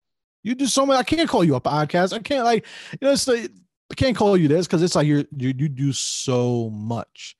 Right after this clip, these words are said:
So what I tell people is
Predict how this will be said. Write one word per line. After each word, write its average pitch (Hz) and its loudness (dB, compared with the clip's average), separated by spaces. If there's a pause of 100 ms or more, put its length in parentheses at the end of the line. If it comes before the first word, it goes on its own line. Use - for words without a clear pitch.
(400)
So 117 -2 (400)
what 120 -2
I 139 0
tell 120 -4
people 113 -6
is 92 -8